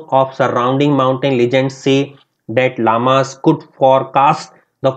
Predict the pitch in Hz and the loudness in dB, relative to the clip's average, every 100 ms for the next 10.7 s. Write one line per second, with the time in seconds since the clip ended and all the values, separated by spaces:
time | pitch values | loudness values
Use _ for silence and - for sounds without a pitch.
0 | - 196 185 196 160 156 - 165 170 156 | 0 0 2 2 2 0 0 0 2 2
1 | 131 - 147 143 - 117 107 110 143 143 | 0 0 0 0 -2 -4 -2 0 2 2
2 | 131 127 143 139 - _ _ _ - 143 | 2 2 0 -2 -10 _ _ _ 0 2
3 | 175 185 190 180 185 170 160 160 147 147 | 2 2 2 2 2 0 2 0 -2 0
4 | 151 151 147 151 127 135 143 143 143 _ | 0 2 2 0 0 0 0 -2 -8 _
5 | - 107 113 110 117 120 - 117 113 104 | -8 -2 0 2 0 0 -6 -4 -2 -2
6 | 92 - _ _ _ _ _ _ 117 131 | -6 -8 _ _ _ _ _ _ 0 0
7 | 139 135 127 120 117 113 107 110 104 101 | 0 -2 -2 -2 -4 -2 0 0 -2 -6
8 | 104 - 127 123 123 123 120 120 123 123 | -8 -4 -2 0 0 -2 -2 -2 -2 -2
9 | 131 135 _ _ _ - 123 170 220 220 | -4 -8 _ _ _ -12 0 2 2 0
10 | 180 170 156 131 92 - | -2 0 0 0 -4 -6